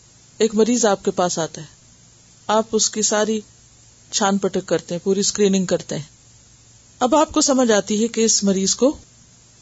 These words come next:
آپریشن درکار ہے اور اسے کرانا چاہیے، لیکن آپ اس کو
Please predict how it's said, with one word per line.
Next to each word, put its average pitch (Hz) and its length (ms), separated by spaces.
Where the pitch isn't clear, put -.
آپریشن 202 480
درکار 175 340
ہے - 200
اور 190 120
اسے 196 180
کرانا 170 360
چاہیے، 165 360
لیکن 214 400
آپ 226 240
اس 226 160
کو 247 240